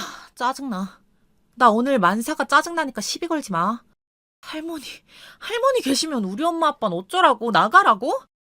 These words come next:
그냥 처음부터 모텔 잡아드리지 왜 그랬어? 아, 왜 우리 집에, 아, 짜증나.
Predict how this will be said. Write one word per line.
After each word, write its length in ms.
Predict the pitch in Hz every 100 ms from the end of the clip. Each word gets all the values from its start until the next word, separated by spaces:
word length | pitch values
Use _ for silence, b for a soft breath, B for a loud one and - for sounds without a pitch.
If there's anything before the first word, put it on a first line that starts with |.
| _ B
그냥 240 | - 302
처음부터 440 | 277 - 403 523 302
모텔 340 | 208 233 349
잡아드리지 520 | 381 359 359 302 247
왜 220 | 185 165 254
그랬어? 1120 | 359 370 - 311 269 285 359 240 175 196 185 B B B B _
아, 440 | 311 320 311 - -
왜 120 | 269
우리 260 | 240 233 302
집에, 200 | 302 285
아, 580 | 277 - _ - 440 403
짜증나. 540 | 339 370 453 370 339